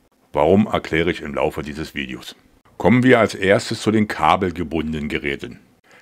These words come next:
Kabel ist nicht gleich Kabel und dazu habe ich bereits auch schon ein Video gemacht.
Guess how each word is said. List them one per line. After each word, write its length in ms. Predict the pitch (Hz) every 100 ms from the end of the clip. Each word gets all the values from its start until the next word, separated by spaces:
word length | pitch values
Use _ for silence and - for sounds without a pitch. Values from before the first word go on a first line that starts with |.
| _
Kabel 420 | - 85 104 131
ist 320 | 127 113 101 -
nicht 160 | 98
gleich 240 | 104 98 -
Kabel 380 | 98 104 90
und 180 | - 78
dazu 460 | 69 - 110 117 107
habe 280 | - 73 82
ich 240 | 85 -
bereits 400 | 82 69 71 -
auch 220 | - 104 120
schon 180 | -
ein 180 | - 73
Video 220 | 71 78
gemacht. 480 | 82 85 135 - -